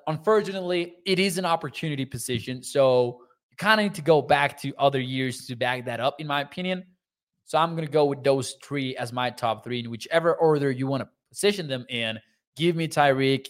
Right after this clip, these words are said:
give me A J Brown, and give me CeeDee Lamb. And if we are in agreement with that, then you're not, a-, and the offense is working, you're not gonna get complaints from me about somebody not getting enough targets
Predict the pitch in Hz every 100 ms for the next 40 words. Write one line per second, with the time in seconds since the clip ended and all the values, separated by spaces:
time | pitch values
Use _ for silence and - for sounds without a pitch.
0 | 123 127 143 139 143 135 131 131 123 120
1 | 127 120 117 - _ _ 110 110 139 127
2 | 135 123 - 127 107 139 156 123 - _
3 | _ 139 139 127 214 247 214 196 180 170
4 | - _ - 170 143 147 302 311 131 -
5 | _ 135 147 143 123 110 - _ _ _
6 | _ _ _ _ _ _ - 135 185 196
7 | 175 - 151 180 175 160 170 196 190 156
8 | 147 127 190 240 196 120 - _ _ _
9 | _ _ _ _ 127 131 165 151 156 139
10 | 135 117 107 131 123 - 117 113 135 117
11 | 113 110 - - 123 120 110 110 113 117
12 | 110 110 107 - 147 131 131